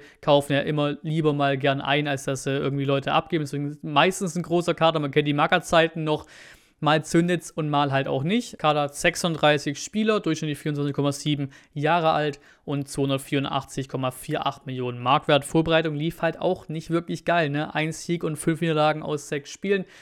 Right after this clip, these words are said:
Saisonstart wird sein Bochum zu Hause, Hertha auswärts, Leipzig zu Hause, Fürth auswärts und Frankfurt zu Hause. Im Pokal schon der erste Fail, zwar weitergekommen, offiziell eins zu drei nach Verlängerung mit dem Sieg,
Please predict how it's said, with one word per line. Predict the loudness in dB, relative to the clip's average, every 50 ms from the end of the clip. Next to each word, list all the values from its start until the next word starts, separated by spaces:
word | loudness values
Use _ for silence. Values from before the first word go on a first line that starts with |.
| -20 -20 _
Saisonstart | _ -12 -4 0 0 2 2 0 0 0
wird | -2 -2
sein | 2 2 2 2 2 -2 -2
Bochum | 2 2 4 4 2 0 -2 -4 -4
zu | -4 0
Hause, | 2 2 2 2 2 -2
Hertha | 0 0 0 0 0 0
auswärts, | -2 -2 -4 -6 -6 -6 -6 -6 -6 -8 -10
Leipzig | -2 2 2 2 2 2 -2 -6 -4
zu | 0 2
Hause, | 2 2 2 0 -2 -4 -6 -8 _ _ _ _
Fürth | _ 0 4 6 6 6
auswärts | 6 2 2 2 2 0 0 -2 -2 -4
und | -8 -10 -10 -10 -12 -16
Frankfurt | -20 -18 -4 -2 0 0 0 2 0 0 0
zu | 0 0 2
Hause. | 4 4 2 2 0 -2 -4 -6 -12 -20 -20 -20 _ -10
Im | -4
Pokal | -2 -2 0 2 4 4 4 4
schon | 2 0 -2
der | 0 0
erste | 0 0 0 0 -4
Fail, | -2 2 2 2 2 2 0
zwar | -4 -2 0 2 2
weitergekommen, | 4 4 4 2 2 2 0 0 2 0
offiziell | -2 -2 -4 -4 -2 -2 0 2
eins | 2 0 0 -2 -4
zu | -6 -6
drei | 0 2 2 2
nach | 2 0 -2 -2
Verlängerung | -4 -6 -6 -4 -4 -4 -4 -4 -2
mit | -4 -4 -4
dem | -4 -6
Sieg, | -6 -6 -6 -6 -6 -10